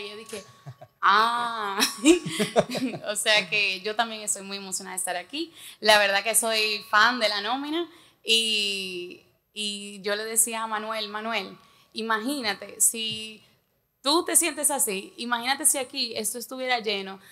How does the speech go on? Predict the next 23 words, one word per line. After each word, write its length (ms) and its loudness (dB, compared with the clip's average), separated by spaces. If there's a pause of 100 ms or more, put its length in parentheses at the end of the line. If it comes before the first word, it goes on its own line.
(140)
de 340 4
tus 200 -2
colegas, 520 4
de 120 -2
directores, 560 -4
de 80 -10
vicepresidentes, 760 -6
de 80 -4
gestores, 420 -2
de 100 -8
gestión 300 -10
del 140 -4
talento". 380 4
O 40 -4
sea 200 -6
que 260 -4 (480)
vamos 340 4
a 60 4
ver, 120 0
vamos, 380 0
vamos 320 4
arriba. 380 -4 (220)
<laughs> 280 -6